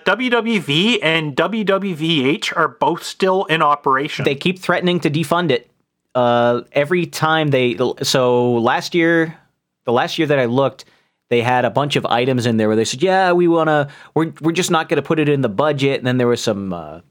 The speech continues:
Speaker 2: there was some, uh, some people complained and whatever. But they keep trying to defund it 'cause they don't wanna spend the money on it because, you know, everyone uses G P S time anyway.
Speaker 1: Yeah, apparently,
Speaker 2: Oh, well.
Speaker 1: apparently we still have, we still have a, uh, a station in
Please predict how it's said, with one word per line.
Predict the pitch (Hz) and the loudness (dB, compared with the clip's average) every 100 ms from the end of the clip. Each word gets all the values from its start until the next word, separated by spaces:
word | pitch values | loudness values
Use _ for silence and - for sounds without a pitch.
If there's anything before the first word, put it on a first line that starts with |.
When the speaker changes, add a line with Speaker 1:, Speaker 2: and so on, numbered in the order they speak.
| _ _ _ _ _ | _ _ _ _ _
Speaker 2:
there | 135 | 0
was | 131 | 0
some, | - 131 113 | 2 0 0
uh, | 104 95 95 95 | 0 0 0 0
some | - | -4
people | 113 127 113 | -4 -2 -2
complained | 101 101 107 98 98 98 | -4 -4 -2 -2 -2 -4
and | 92 | -2
whatever. | 92 90 92 - - | -2 -2 -6 -10 -8
But | - 143 | -4 -2
they | 170 | -2
keep | - | -2
trying | - 214 156 | -2 0 -2
to | - | -4
defund | - 160 - 156 | -4 -2 0 0
it | 117 | -2
'cause | 127 117 | -2 0
they | |
don't | 120 | 0
wanna | 123 | 0
spend | 110 123 | 0 -2
the | 113 | 0
money | 104 107 | 0 0
on | 92 | 0
it | 95 147 | -2 -4
because, | 175 185 170 139 - - - | -2 0 0 -2 -6 -12 -8
you | 135 | -4
know, | 95 92 | -2 -2
everyone | 117 117 | -2 0
uses | 113 104 95 | 0 -2 -6
G | - | -8
P | 98 98 | -4 -4
S | 92 | -4
time | 95 90 | -6 -6
anyway. | 85 85 80 - _ _ _ _ _ _ - - _ _ _ _ _ _ _ | -8 -10 -14 -20 _ _ _ _ _ _ -18 -18 _ _ _ _ _ _ _
Speaker 1:
Yeah, | 120 139 | -14 -6
apparently, | 196 - 247 220 180 | -6 -2 0 0 0
Speaker 2:
Oh, | |
well. | 170 | 0
Speaker 1:
apparently | 226 240 277 277 247 | 0 -2 -2 -2 -2
we | 208 247 | 0 0
still | 254 - 254 240 | -2 0 0 2
have, | 214 220 220 208 190 - | 0 0 2 0 -2 -10
we | 208 202 208 | -10 -4 -2
still | - 220 | 0 0
have | 202 208 196 | 0 0 -2
a, | - 165 170 170 165 170 160 | -4 -2 0 0 0 0 2
uh, | 151 147 151 - _ _ _ _ - | 2 2 0 -6 _ _ _ _ -4
a | 165 | -4
station | - 190 202 202 190 | -2 -2 0 -2 0
in | 165 | 0